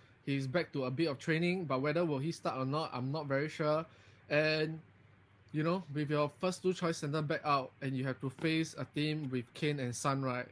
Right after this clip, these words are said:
it's not gonna be that easy. So for me, it's a straightforward Spurs win. Definitely some goals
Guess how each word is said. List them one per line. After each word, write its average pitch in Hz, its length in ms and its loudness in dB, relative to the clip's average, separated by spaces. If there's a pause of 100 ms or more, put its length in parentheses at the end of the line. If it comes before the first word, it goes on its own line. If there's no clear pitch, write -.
(960)
it's 127 160 -8
not 143 160 -4
gonna 127 140 -2
be 117 160 -4
that 120 200 -6
easy. 117 400 -6
So 135 460 -2 (1400)
for 143 160 -2
me, 165 320 -2
it's 139 140 -4
a 135 60 -2
straightforward 147 520 -2
Spurs 147 360 -4
win. 139 420 0 (380)
Definitely 156 380 0
some 156 260 0
goals 147 260 0